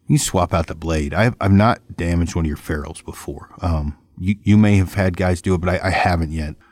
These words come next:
And so I can just pop out the blade and pop in a new blade, and, and I'll probably do that just some of the, the distance, the, the, you know, we're talking ten, twelve, fourteen days back there, depending upon how many arrows <laughs> I bring or broadheads,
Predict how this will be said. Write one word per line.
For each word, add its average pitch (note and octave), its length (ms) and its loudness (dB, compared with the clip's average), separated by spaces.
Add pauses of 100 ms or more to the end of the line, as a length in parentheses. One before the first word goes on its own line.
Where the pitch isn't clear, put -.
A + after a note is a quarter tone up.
(140)
And G#2+ 160 4
so A2 160 2
I G#2 100 4
can G2 140 2
just F#2 300 0 (520)
pop F#2 240 -2
out E2+ 180 0
the E2+ 80 -4
blade E2 340 2
and D#2+ 180 -2
pop F#2 280 0
in F2 100 4
a E2+ 40 4
new G2 220 6
blade, F2+ 320 4
and, D#2+ 160 2 (220)
and F#2 80 2
I'll F2 60 2
probably F3+ 320 2
do A2 100 4
that A2 220 4
just G#2 300 -2 (280)
some - 200 2
of F#3+ 60 6
the, D3 100 2 (200)
the E2+ 120 -8
distance, - 880 0
the, F2+ 180 0
the, D#2 260 -6 (140)
you F#2+ 120 0
know, D#2 240 0 (160)
we're G2 160 0
talking F#2 460 -2
ten, F2+ 280 0
twelve, F2 280 -2
fourteen F2+ 440 0
days F2 280 2
back F#2 320 0
there, G2+ 260 2 (460)
depending D#3 380 2
upon A#2 240 2
how G#2 140 4
many G2 280 4
arrows A2+ 380 2
<laughs> - 20 -4
I - 100 0
bring - 360 2
or B2+ 120 2
broadheads, G#2+ 640 4